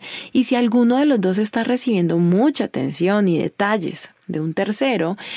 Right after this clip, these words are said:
debe existir esa confianza de hablarlo para resolverlo. Yo no sé,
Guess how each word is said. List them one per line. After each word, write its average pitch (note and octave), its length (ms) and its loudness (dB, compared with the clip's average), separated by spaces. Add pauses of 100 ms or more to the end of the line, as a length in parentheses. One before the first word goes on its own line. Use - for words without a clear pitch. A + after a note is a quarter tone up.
(160)
debe G#3 220 2
existir A#3+ 640 2
esa B3 160 -2
confianza G3 800 0
de A3 100 2
hablarlo G3 600 2
para F3 240 -2
resolverlo. D#3+ 720 -6 (720)
Yo A3+ 200 2
no D4 120 2
sé, F#3+ 320 0